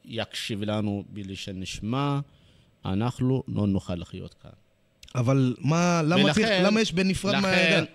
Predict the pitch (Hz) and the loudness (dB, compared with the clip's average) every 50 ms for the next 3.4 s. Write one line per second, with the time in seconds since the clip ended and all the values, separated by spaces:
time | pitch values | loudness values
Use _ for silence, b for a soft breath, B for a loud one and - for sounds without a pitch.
0 | - - 170 208 180 139 113 127 135 131 - 180 175 170 160 160 165 170 - - | -14 -10 -6 -4 -4 -2 -2 -4 -4 -4 -2 -2 0 0 0 -2 -2 -4 -6 -6
1 | 139 127 147 151 - 156 139 - - 117 - - 113 104 95 90 90 92 90 104 | -4 -4 -4 -4 -4 -6 -6 -6 -8 -8 -6 -6 -8 -8 -6 -6 -8 -8 -8 -8
2 | 139 156 _ _ _ _ _ _ - - - 104 101 113 131 - 127 107 - - | -10 -12 _ _ _ _ _ _ -18 -14 -10 -8 -6 -6 -6 -6 -8 -12 -12 -12
3 | 92 - 92 90 90 85 82 | -14 -14 -14 -14 -14 -12 -14